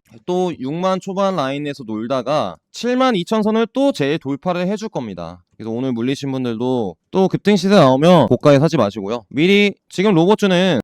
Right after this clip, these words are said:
남들의 관심도가 없는 상황에서 주가가 하락하는 와중에 담아놔야 됩니다.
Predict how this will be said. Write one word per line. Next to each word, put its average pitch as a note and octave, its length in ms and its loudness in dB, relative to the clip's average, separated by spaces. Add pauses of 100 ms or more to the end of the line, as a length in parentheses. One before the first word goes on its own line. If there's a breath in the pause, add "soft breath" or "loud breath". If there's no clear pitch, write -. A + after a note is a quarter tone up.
(140)
남들의 G#3+ 420 2
관심도가 G3+ 800 2
없는 F3+ 520 -6
상황에서 E3 680 -2 (160)
주가가 F3 640 0 (160)
하락하는 G3+ 520 -2
와중에 B2 580 -4
담아놔야 B2 480 -2
됩니다. F#2+ 460 -8